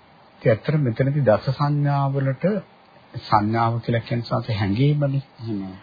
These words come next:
Speaker 1: ඉතින් මේ හැඟීම් වලට බුදුරජාණන් වහන්සේ අසනීප වෙලා හිටපු ගිරිමානන්ද ස්වාමීන් වහන්සේ අරමුණු කරගෙන තථාගතයන් වහන්සේ මේ ආනාපාන සතියත් වදාළේ. ඇත්තටම මේ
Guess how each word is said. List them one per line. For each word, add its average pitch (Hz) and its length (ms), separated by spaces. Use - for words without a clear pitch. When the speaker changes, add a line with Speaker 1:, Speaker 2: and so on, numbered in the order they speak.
Speaker 1:
ඉතින් - 200
මේ 156 120
හැඟීම් 127 540
වලට 165 280
බුදුරජාණන් 135 640
වහන්සේ 131 500
අසනීප 139 600
වෙලා 131 380
හිටපු 117 440
ගිරිමානන්ද 160 800
ස්වාමීන් 151 500
වහන්සේ 139 920
අරමුණු 123 360
කරගෙන 127 420
තථාගතයන් 120 720
වහන්සේ 120 400
මේ 131 120
ආනාපාන 139 720
සතියත් 127 460
වදාළේ. 110 640
ඇත්තටම 147 400
මේ 123 420